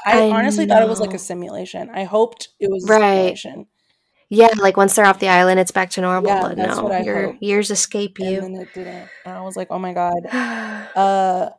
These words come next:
Speaker 1: but I did like the idea of that actually happening, just not to me. <laughs>
Speaker 2: Right,
Speaker 1: I
Speaker 2: 'cause
Speaker 1: wanted
Speaker 2: it
Speaker 1: the
Speaker 2: was for
Speaker 1: research.
Speaker 2: scientific
Speaker 1: Yes,
Speaker 2: purposes.
Speaker 1: I wanted
Speaker 2: Yeah.
Speaker 1: the research to happen, just not to me.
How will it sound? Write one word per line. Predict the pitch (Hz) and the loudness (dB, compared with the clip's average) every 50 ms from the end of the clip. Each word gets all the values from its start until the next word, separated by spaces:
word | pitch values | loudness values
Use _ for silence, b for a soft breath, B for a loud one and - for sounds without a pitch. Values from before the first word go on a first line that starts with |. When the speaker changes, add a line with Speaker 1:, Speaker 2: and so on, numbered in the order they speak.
| _ _ _ _ _ - | _ _ _ _ _ -10
Speaker 1:
but | 175 170 233 233 | -2 2 2 4
I | 240 240 | 4 2
did | 240 240 254 262 262 233 | 0 -2 -4 -4 -2 -2
like | 262 254 247 247 | -2 -4 -4 -4
the | 269 233 | -2 -2
idea | 220 220 202 202 208 208 208 202 196 196 - - 175 | -2 -2 -2 0 2 4 4 6 4 4 0 0 -2
of | 185 196 190 190 185 185 185 180 175 175 - _ - | -2 -2 0 0 -2 -2 -4 -6 -8 -18 -20 _ -6
that | 170 190 190 190 - - | -2 -2 -2 -2 -2 -4
actually | - 190 190 - - 196 180 | -4 -6 -6 -6 -6 -8 -6
happening, | 175 190 - - 196 202 208 208 208 | -4 -4 -4 -4 -4 -6 -6 -6 -8
just | 208 196 180 - | -8 -10 -12 -12
not | - - - 202 | -12 -14 -14 -14
to | - - | -16 -14
me. | - - - 190 - _ | -14 -12 -12 -14 -16 _
<laughs> | _ _ _ - - - 554 539 _ _ _ _ _ _ - 659 640 640 - - - - _ - - | _ _ _ -14 -14 -14 -14 -16 _ _ _ _ _ _ -2 -2 -2 -2 -6 -12 -12 -14 _ -10 -4
Speaker 2:
Right, | - 226 214 214 226 247 262 285 294 262 214 | -2 2 4 6 6 8 8 8 10 10 10
Speaker 1:
I | 185 | 8
Speaker 2:
'cause | 214 | 8
Speaker 1:
wanted | 214 233 247 254 | 6 4 4 4
Speaker 2:
it | 262 233 | 4 6
Speaker 1:
the | 247 | 6
Speaker 2:
was | 262 - - | 6 6 4
for | 190 | 2
Speaker 1:
research. | 262 233 240 | 0 0 2
Speaker 2:
scientific | 254 240 240 233 233 247 - 247 233 - | 2 2 2 0 0 0 0 0 0 0
Speaker 1:
Yes, | - | 0
Speaker 2:
purposes. | - 233 233 - 226 220 - - 208 190 185 - - - - - - - | 0 0 0 0 -2 -4 -2 0 0 0 0 0 -2 -4 -4 -4 -4 -4
Speaker 1:
I | 190 190 | -4 -4
wanted | 196 202 214 220 226 | -4 -4 -2 0 4
Speaker 2:
Yeah. | 202 190 165 - | 4 4 4 4
Speaker 1:
the | 190 196 | 2 0
research | 202 208 202 - - 202 196 185 - - - - | -2 -4 -4 -6 -6 -6 -8 -8 -8 -12 -14 -12
to | 196 180 | -12 -10
happen, | 180 180 180 - - 180 180 180 180 170 | -8 -8 -8 -8 -8 -8 -8 -8 -10 -10
just | - 180 180 - - - - - - | -12 -12 -12 -12 -14 -14 -14 -14 -12
not | 180 180 - - - | -12 -12 -12 -12 -14
to | - - | -16 -16
me. | - 190 185 | -16 -18 -18